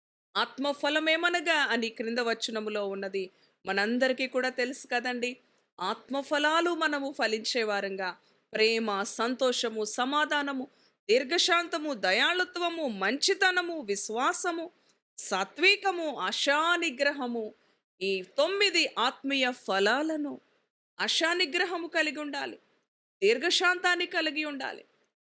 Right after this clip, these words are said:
అవును సాత్వికమును కలిగి ఉండాలి. ప్రియ సహోదరి సహోదరుడా,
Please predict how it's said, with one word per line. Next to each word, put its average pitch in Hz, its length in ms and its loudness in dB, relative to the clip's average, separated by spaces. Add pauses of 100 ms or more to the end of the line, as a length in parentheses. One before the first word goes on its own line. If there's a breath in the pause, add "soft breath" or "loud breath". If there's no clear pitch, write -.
(220)
అవును 220 360 -2
సాత్వికమును 349 960 0
కలిగి 277 380 -2
ఉండాలి. 254 480 -6 (380)
ప్రియ 196 180 -2
సహోదరి 269 540 -4
సహోదరుడా, 226 760 -4